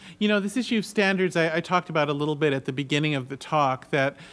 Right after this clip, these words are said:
the problem here is that the standards are genuinely hard to write. And, um, I think,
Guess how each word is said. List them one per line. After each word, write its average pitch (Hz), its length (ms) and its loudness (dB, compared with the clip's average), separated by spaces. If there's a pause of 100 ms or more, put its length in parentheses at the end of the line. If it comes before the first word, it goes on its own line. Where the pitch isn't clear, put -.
(220)
the 175 80 2
problem 214 460 0
here 170 180 0
is 156 80 -4
that 151 140 -6
the 139 60 -10
standards 165 520 0
are 147 80 2
genuinely 143 540 0
hard 131 340 0
to - 120 -12
write. 123 460 -2 (180)
And, 135 380 -4 (480)
um, 139 400 0 (260)
I 165 160 0
think, 214 380 -2